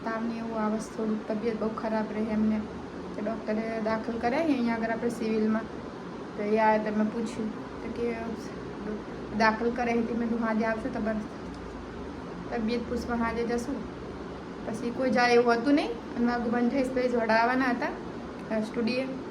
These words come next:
તે એટલે વાઘુબા ત્યાં ગયા છે. કે પછી અમારે ટિફિન લઈને ગયા અમારા દિયર. આપણે જયેશભાઈ સોઢા આપણા ઘરે આવવાના છે.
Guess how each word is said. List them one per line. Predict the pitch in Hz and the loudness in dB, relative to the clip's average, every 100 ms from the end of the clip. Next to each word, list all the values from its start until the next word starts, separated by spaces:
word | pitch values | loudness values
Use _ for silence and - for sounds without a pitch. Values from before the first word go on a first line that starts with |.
| - - - | -8 -8 -4
તે | |
એટલે | 226 226 220 220 233 226 | -2 0 0 0 -2 -2
વાઘુબા | 226 220 214 233 | 0 0 0 0
ત્યાં | 254 233 | 2 2
ગયા | 220 214 | 2 2
છે. | 208 - - - - | 0 -2 -8 -10 -10
કે | 214 214 | -8 -6
પછી | 214 233 | -4 -2
અમારે | 233 226 - - - - - - - | -2 -4 -4 -8 -10 -10 -10 -10 -8
ટિફિન | 240 262 233 | -4 2 2
લઈને | 247 240 254 | 2 2 4
ગયા | 240 220 | 4 4
અમારા | 214 214 | 2 0
દિયર. | 226 220 214 220 226 | -2 -2 0 0 0
આપણે | 226 220 | 0 0
જયેશભાઈ | 240 233 240 233 | 0 2 2 2
સોઢા | 220 220 | 2 2
આપણા | 220 220 220 | 0 0 0
ઘરે | 208 | 2
આવવાના | 214 214 214 208 | 2 4 4 2
છે. | 214 | 2